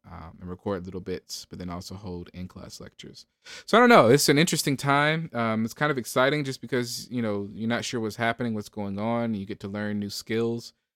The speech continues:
but at the same time, it's, it's kind of sobering because it's like, this is a legit thing that's happening. Um, so I had other, another topic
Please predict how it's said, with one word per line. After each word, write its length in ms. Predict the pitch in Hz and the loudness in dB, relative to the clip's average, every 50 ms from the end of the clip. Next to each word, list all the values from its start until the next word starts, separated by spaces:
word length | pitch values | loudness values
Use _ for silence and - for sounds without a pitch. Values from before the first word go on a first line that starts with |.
| _ _ _ | _ _ _
but 80 | 123 | -12
at 40 | 98 | -10
the 60 | 107 | -10
same 300 | 101 - 135 123 120 120 | -6 -2 0 0 0 0
time, 320 | 117 123 110 107 104 104 107 | 0 0 -2 0 0 -2 -4
it's, 260 | 101 - - - - - | -6 -8 -10 -14 -14 -14
it's 180 | - 101 - | -16 -16 -14
kind 180 | - - 107 104 | -6 -4 -4 -2
of 80 | 101 - | -2 -4
sobering 500 | - - 123 117 113 107 107 101 98 95 | -2 0 0 0 0 0 -4 -4 -4 -6
because 360 | 95 - - 101 92 92 90 | -8 -6 -6 -6 -6 -6 -8
it's 140 | 90 - 104 | -10 -10 -8
like, 160 | 92 92 90 | -8 -6 -6
this 180 | 98 104 104 - | -6 -8 -6 -6
is 180 | 110 101 98 | -8 -6 -4
a 100 | 98 95 | -4 -4
legit 460 | 92 92 95 95 98 110 104 101 - - _ | -4 -4 -4 -6 -6 -4 -6 -6 -6 -8 _
thing 140 | 101 98 101 | -10 -8 -8
that's 180 | 90 98 - | -10 -10 -10
happening. 480 | - 92 92 - - - - - - - _ _ _ _ _ _ _ _ _ _ _ _ _ _ _ _ _ _ _ _ _ _ _ _ _ _ _ _ _ _ _ _ _ _ | -10 -10 -10 -10 -14 -18 -18 -18 -20 -20 _ _ _ _ _ _ _ _ _ _ _ _ _ _ _ _ _ _ _ _ _ _ _ _ _ _ _ _ _ _ _ _ _ _
Um, 560 | 147 156 156 156 156 156 156 160 156 151 143 139 - - - - _ _ _ _ _ _ | 0 2 4 4 2 2 0 0 -2 -2 -4 -6 -10 -16 -18 -20 _ _ _ _ _ _
so 220 | - - 147 139 | -4 0 2 2
I 60 | 143 | 2
had 200 | 160 196 208 202 - - | 2 2 0 -2 -2 -2
other, 560 | 135 143 151 156 151 147 143 131 117 95 - _ _ _ | -2 2 2 2 2 2 2 0 -2 -6 -12 _ _ _
another 320 | 120 117 123 135 151 147 | -4 -2 0 0 0 -2
topic 680 | 117 - - 131 120 117 - 117 113 107 - _ _ | -4 -2 -2 -2 -2 0 -2 -6 -6 -6 -8 _ _